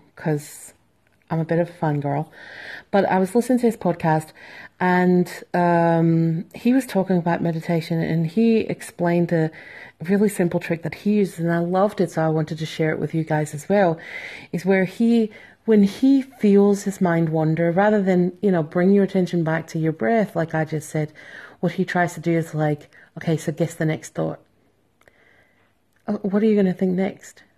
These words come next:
What are you gonna think next?" And it compl-, and it kinda, you know, it, it, it kinda gets your mind stuck in an, in an infinity loop, uh, so to speak. So it kinda,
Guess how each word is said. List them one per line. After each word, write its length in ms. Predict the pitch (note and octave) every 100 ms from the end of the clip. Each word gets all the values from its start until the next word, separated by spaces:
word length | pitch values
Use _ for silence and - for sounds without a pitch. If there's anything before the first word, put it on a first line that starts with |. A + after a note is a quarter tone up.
| -
What 100 | F#3
are 20 |
you 60 | G3+
gonna 160 | F#3+
think 240 | E3 F3+ E3
next?" 320 | F3 E3+ -
And 120 | F#3+ F3+
it 100 | F3+
compl-, 380 | F3+ F3 G#3+ -
and 100 | F#3
it 100 | F#3
kinda, 400 | - G3+ G3 E3+ - - - - -
you 100 | G#3+
know, 240 | F#3 E3 - _
it, 220 | G3+ G3+ _ _ _ _ _ _ _ _ _ -
it, 260 | F3 - - _
it 160 | F#3+ F3+ _ _
kinda 340 | - G3+ F#3+ F3+ _ _ _
gets 180 | G3 -
your 80 | F#3+
mind 220 | F#3 F3+
stuck 260 | - F#3 F#3+
in 60 |
an, 300 | F3 E3+ F3 -
in 120 | F3+
an 300 | E3+ E3+ F3 -
infinity 680 | F3+ F3+ - G#3+ G#3+ E3+
loop, 420 | D#3+ D3+ D3+ D#3 - - - - - -
uh, 220 | - D#3+
so 200 | D#3 E3+
to 80 | E3
speak. 280 | - F#3 F3
So 100 | A3
it 140 | F#3+
kinda, 340 | - A3 G3+